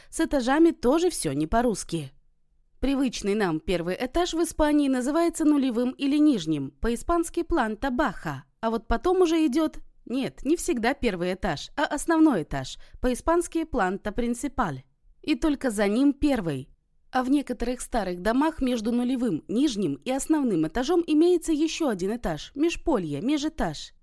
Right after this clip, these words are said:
По-испански «entresuelo», «entreplanta». Поэтому не стоит отказываться от услуг лифта, чтобы подняться на первый этаж,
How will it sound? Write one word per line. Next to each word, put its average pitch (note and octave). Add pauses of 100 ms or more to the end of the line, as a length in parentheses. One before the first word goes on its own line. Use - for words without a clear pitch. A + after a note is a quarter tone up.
(160)
По-испански B3
«entresuelo», C4 (140)
«entreplanta». C4+ (320)
Поэтому D#4+
не D#4+
стоит E4+
отказываться C#4+
от B3
услуг A3
лифта, C#4
чтобы C#4
подняться C4+
на D4
первый G3
этаж, B3+